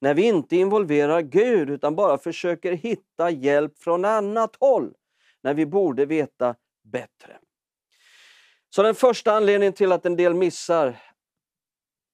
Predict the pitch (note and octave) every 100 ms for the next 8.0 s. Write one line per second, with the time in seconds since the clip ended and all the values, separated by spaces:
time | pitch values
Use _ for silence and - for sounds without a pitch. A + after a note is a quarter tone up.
0 | _ _ _ _ _ B2 D#3 D#3+ - D3+
1 | C#3 C#3 C3 B2+ C#3 B2 C3 A#2+ B2 -
2 | D#3 - C3+ C3 B2 D3 C#3 B2+ B2 A#2
3 | A#2 A#2 - B2 A2 A#2 B2 B2 A#2+ C3
4 | B2 A#2 A2 - A#2+ - B2 - - -
5 | A2+ A2 D3+ B2+ - _ _ _ _ _
6 | _ B2 D#3+ E3 D3+ D#3 - D3+ - C#3
7 | C3+ C3 C#3 B2+ C#3+ - C3+ D3 D#3+ A#2+